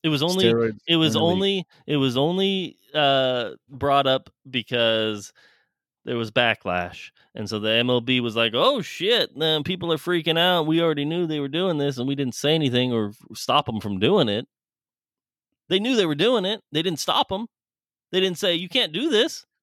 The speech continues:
Speaker 2: So they weren't like, uh, when they got hit with drug tests and they failed, they were like, "That's fine."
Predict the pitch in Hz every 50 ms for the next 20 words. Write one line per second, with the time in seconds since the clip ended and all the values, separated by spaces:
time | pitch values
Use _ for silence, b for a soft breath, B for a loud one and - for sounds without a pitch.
0 | _ _ _ - - 156 139 151 160 160 165 165 160 156 143 143 - 139 131 123
1 | 123 120 113 127 120 117 117 113 117 123 123 127 127 123 131 131 123 117 117 139
2 | 131 113 117 110 104 127 127 123 - - 117 117 113 - - 113 110 98 - 156
3 | 143 131 123 117 107 117 117 113 110 110 110 104 143 143 147 - - 123 120 120
4 | 120 120 117 117 117